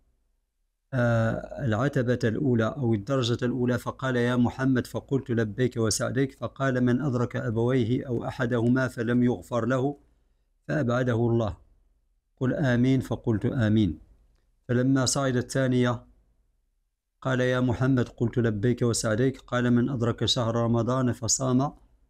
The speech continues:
نهاره وقام ليله ثم مات فلم يغفر له فدخل النار فأبعده الله. قل آمين'، فقلت: 'آمين'. فلما صعد الثالثة قال: 'يا محمد'، قلت: 'لبيك وسعديك'،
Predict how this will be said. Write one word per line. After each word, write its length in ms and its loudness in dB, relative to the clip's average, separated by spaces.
نهاره 460 0
وقام 540 -2
ليله 580 2
ثم 400 2
مات 260 0
فلم 340 2
يغفر 420 0
له 360 -2
فدخل 420 0
النار 440 0
فأبعده 480 0
الله. 460 0
قل 180 -2
آمين'، 480 2
فقلت: 460 -4
'آمين'. 480 2
فلما 360 2
صعد 360 -2
الثالثة 960 -2
قال: 200 0
'يا 220 2
محمد'، 580 0
قلت: 200 -2
'لبيك 460 0
وسعديك'، 720 0